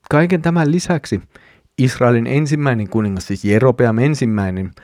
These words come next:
perusti kaksi epäjumalanpalveluspaikkaa, joista olemme puhuneet jo aikaisemmin. Siis nuo epäjumalanpalveluspaikat Daanissa ja Beetelissä. Ja näihin paikkoihin tehtiin myös kultaiset sonnipatsaat, joihin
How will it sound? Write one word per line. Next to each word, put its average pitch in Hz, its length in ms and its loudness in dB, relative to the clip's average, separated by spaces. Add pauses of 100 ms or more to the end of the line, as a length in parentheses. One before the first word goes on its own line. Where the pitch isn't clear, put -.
(360)
perusti 131 380 2
kaksi 147 420 0
epäjumalanpalveluspaikkaa, 120 1400 -2
joista 95 260 -2
olemme 101 240 -2
puhuneet 110 480 -2
jo 117 100 0
aikaisemmin. 101 560 -4 (400)
Siis - 260 -8
nuo 104 140 -4
epäjumalanpalveluspaikat 98 1400 -2
Daanissa 107 460 -2
ja 95 100 -2
Beetelissä. 135 640 -4 (760)
Ja 101 60 -4
näihin 135 380 2
paikkoihin 110 540 0
tehtiin 98 460 -2
myös 107 280 -2 (400)
kultaiset 110 560 -2
sonnipatsaat, 101 1040 0 (340)
joihin 98 380 2